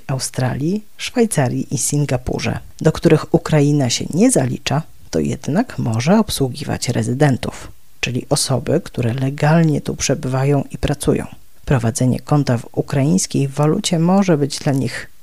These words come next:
znacznym ułatwieniem. W tej chwili, chcąc przelać hrywny z konta w Revolucie, muszą wymieniać waluty po kursie obowiązującym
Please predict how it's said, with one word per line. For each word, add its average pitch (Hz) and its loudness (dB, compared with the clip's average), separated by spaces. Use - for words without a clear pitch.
znacznym - 0
ułatwieniem. - 0
W - -10
tej 202 8
chwili, - -2
chcąc - -4
przelać - -2
hrywny 143 4
z - -4
konta 127 2
w - -6
Revolucie, 123 2
muszą 151 2
wymieniać 131 2
waluty 127 0
po - -4
kursie 170 2
obowiązującym 147 2